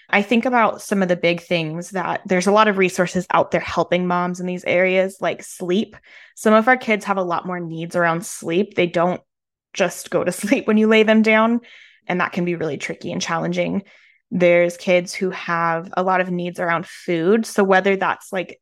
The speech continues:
needs having to do with allergies, right? Like, that's gonna be, like, a whole other safety concern that you're gonna have to deal with, which can be really hard, right?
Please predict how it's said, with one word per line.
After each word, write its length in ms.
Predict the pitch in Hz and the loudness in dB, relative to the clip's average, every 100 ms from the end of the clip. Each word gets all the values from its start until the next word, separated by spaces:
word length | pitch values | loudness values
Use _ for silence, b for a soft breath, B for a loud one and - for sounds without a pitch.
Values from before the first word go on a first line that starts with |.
| _ | _
needs 480 | 175 175 175 185 185 | -6 -2 0 -2 -2
having 340 | 196 190 185 | -4 0 0
to 120 | 185 190 | 0 -2
do 80 | |
with 100 | 180 | -2
allergies, 720 | 165 - 156 175 190 202 233 233 | -2 0 0 0 0 0 0 2
right? 160 | 247 | 0
Like, 140 | 190 190 | 0 -2
that's 200 | 180 - | -4 -4
gonna 180 | 196 196 | -6 -4
be, 140 | 196 | -2
like, 140 | 190 185 | -4 -4
a 60 | |
whole 340 | 180 - 185 185 | -10 -6 -6 -2
other 560 | 190 185 185 180 180 - b b b | -2 0 0 -2 -4 -8 b b b
safety 580 | - - 254 302 - 202 | -20 -4 -2 -2 -4 -8
concern 540 | - 170 - 170 160 | -6 -10 -8 -8 -6
that 100 | 165 | -6
you're 120 | 175 | -4
gonna 120 | 175 170 | -4 -4
have 200 | 175 175 | -6 -8
to 100 | 175 | 0
deal 260 | 214 226 | 4 4
with, 160 | 175 - | 2 -4
which 180 | 190 - | -8 -6
can 120 | 190 | 0
be 180 | 196 208 | 2 2
really 460 | 180 170 175 185 | -2 -6 -4 -2
hard, 540 | 202 - 320 214 127 185 | -4 2 6 6 4 2
right? 400 | 180 185 233 | 4 4 2